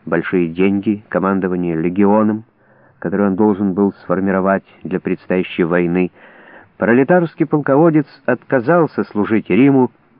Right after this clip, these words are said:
так как его хотели использовать не для дела народа, а в интересах крепнувшей монархии.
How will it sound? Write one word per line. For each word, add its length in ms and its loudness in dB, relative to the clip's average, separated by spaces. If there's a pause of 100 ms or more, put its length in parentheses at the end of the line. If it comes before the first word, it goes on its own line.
(220)
так 160 0
как 160 -4
его 140 0
хотели 360 0
использовать 640 0
не 160 2
для 160 0
дела 280 0
народа, 460 0 (360)
а 60 -2
в 60 0
интересах 640 -2
крепнувшей 640 -2
монархии. 600 -2